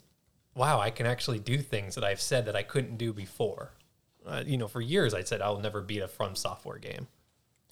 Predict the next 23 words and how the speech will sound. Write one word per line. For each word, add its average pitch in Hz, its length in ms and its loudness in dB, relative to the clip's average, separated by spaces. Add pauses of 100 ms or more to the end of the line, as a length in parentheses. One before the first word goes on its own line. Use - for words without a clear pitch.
(100)
And 104 160 0
since 123 360 6
happening 123 400 2
that 160 320 0
and 113 100 -6
coming 131 280 2
over 123 140 2
those 107 200 -2
challenges, 127 500 -2
I 107 120 0
went 104 200 -4
back 92 240 -6
and 110 80 -8
tried 98 220 -2
the 101 80 -2
other 160 160 2
ones, 113 260 -4 (480)
and 120 80 0
I 107 100 6
can 98 200 -4
do 107 160 2
it 104 100 2
now. 107 260 -6